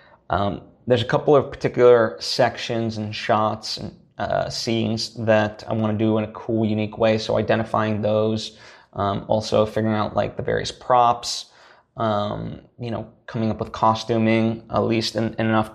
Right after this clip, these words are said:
to, um, be able to send it off to, um, the actors so that way we can start planning that. And, you know, I, we've kind of come up with a preliminary schedule of rehearsals.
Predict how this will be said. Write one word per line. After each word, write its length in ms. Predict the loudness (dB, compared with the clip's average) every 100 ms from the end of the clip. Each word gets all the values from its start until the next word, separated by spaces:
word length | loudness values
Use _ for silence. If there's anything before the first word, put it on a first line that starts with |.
| -6
to, 360 | -2 0 -2 -6
um, 280 | -8 -8 -6
be 140 | 0
able 180 | 2 2
to 360 | -2 -6 -4 -6 -10 -20 -20 -20 -20 -20 -20 -20 -20 _ _
send 280 | 2 6 6
it 80 | 6
off 300 | 6 4 0 -4
to, 340 | 0 0 0 -4 -10 -16 -20 -8
um, 560 | -2 -2 -2 -6 -10 -16 _ _ -6
the 140 | 0
actors 460 | 2 0 0 0 0
so 100 | 0
that 140 | 0
way 100 | 0
we 80 | -2
can 80 | -4
start 260 | -4 -6
planning 360 | -4 -4 -2 2
that. 500 | 4 4 2 -4 -14 -20 _ _ -20 -20 -10
And, 680 | -4 -2 0 0 -2 -6 -12 _
you 80 | -6
know, 180 | -6 -8 -14 -20 -12
I, 140 | -10 -8
we've 400 | -6 -6 -6 -6
kind 220 | -2 -2
of 80 | -2
come 160 | -2
up 100 | -2
with 100 | -4
a 40 | -8
preliminary 640 | -4 0 2 2 0 -2
schedule 720 | -4 2 2 4 4 4 2
of 320 | -2 0 0
rehearsals. 840 | -2 2 2 4 4 2 2 -10